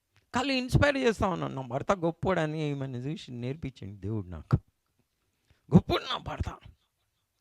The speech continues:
అట్లా యేసుక్రీస్తు ప్రభు గొప్పోడు. చెప్పింది మాట ఏది వింటున్నాం? ఒక చెంప మీద కొడితే ఇంకొక చెంప చూయిస్తున్నామా? ఒక్క మైలు రామంటే రెండు మైళ్ళు నడుస్తున్నామా?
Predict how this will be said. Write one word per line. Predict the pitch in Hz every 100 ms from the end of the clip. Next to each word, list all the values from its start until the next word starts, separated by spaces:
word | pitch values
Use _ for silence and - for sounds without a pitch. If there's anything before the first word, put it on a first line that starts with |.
| -
అట్లా | 208 269
యేసుక్రీస్తు | 220 269 302 330 302 294
ప్రభు | 277 262 247
గొప్పోడు. | 202 196 240 214 - - 202
చెప్పింది | - - 349
మాట | 381 269 254
ఏది | 247 208 233
వింటున్నాం? | 240 247 220 214 214 214 214 _ _ _ _ _ _ _ _ _ _ _ _ -
ఒక | 170
చెంప | 214 190 196
మీద | 254 277
కొడితే | 262 247 233
ఇంకొక | 226 233 233
చెంప | 226 214 208 190
చూయిస్తున్నామా? | 196 196 190 - 185 175 175 _ _ _ _ -
ఒక్క | 147 -
మైలు | 226 190 240 254
రామంటే | 247 233 226 226
రెండు | 214 190 180
మైళ్ళు | 175 240 226
నడుస్తున్నామా? | 190 220 - 226 214 202 202